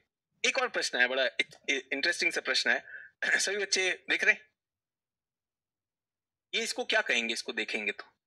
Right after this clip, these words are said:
ये लोग इसको कहेंगे, ये लोग इसको कहेंगे पर्वत। इस पर्वत का नाम है सोनू पर्वत। ठीक है, ये लोग जब देखेंगे इसको, तो इसको क्या कहेंगे? इन लोगों को ऊपर तो दिखाई नहीं दे रहा,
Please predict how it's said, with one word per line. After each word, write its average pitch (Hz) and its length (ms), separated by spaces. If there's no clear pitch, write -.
ये 240 60
लोग 247 240
इसको 156 240
कहेंगे, 120 380
ये - 140
लोग - 520
इसको 160 300
कहेंगे 143 340
पर्वत। 110 480
इस 196 140
पर्वत 226 380
का 202 120
नाम 185 240
है 220 140
सोनू 226 500
पर्वत। 104 440
ठीक - 120
है, - 160
ये 277 100
लोग 277 220
जब 214 180
देखेंगे 220 420
इसको, 220 580
तो 190 80
इसको 196 260
क्या 214 180
कहेंगे? 208 400
इन 349 100
लोगों 370 200
को 196 100
ऊपर 180 220
तो 190 120
दिखाई 185 280
नहीं 233 120
दे 214 120
रहा, - 400